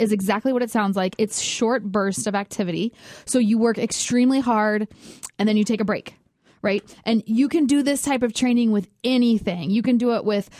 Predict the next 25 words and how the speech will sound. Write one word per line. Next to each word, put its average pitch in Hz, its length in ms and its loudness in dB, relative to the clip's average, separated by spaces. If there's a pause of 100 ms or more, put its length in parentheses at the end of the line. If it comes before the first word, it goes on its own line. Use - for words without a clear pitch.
(140)
um, 208 480 0
you 240 180 2
know, 233 140 4
around 226 320 2
the 226 80 4
neighborhood. 214 360 2
We 202 100 0
used 214 160 2
to 220 80 0
have 202 160 -2
clients, 196 460 -2
and, 196 340 -2
uh, 185 180 -4
we 202 100 0
still 196 320 -2
will 214 120 0
do 220 160 0
it. 233 100 -2
I 220 140 2
still 233 240 -2
will 208 80 -2
do 196 120 0
this 202 200 -2
on 220 100 2
occasion. 214 480 -2